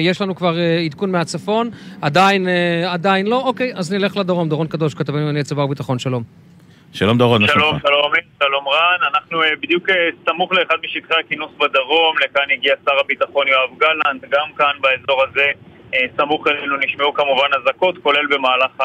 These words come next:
Speaker 3: הדקות האחרונות ממש. נגיד ש-, אה, שר הביטחון גלנט עזב את הגזרה לפני, אה, כמה דקות, ואז הותרו לפרסום הדברים שלו, כשהוא מדבר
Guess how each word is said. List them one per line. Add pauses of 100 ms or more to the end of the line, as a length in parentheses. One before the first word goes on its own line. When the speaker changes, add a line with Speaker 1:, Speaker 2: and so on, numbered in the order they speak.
(440)
Speaker 3:
הדקות
האחרונות
ממש. (300)
נגיד
ש-,
אה, (120)
שר
הביטחון
גלנט
עזב
את
הגזרה
לפני,
אה,
כמה (200)
דקות, (360)
ואז
הותרו
לפרסום
הדברים
שלו,
כשהוא
מדבר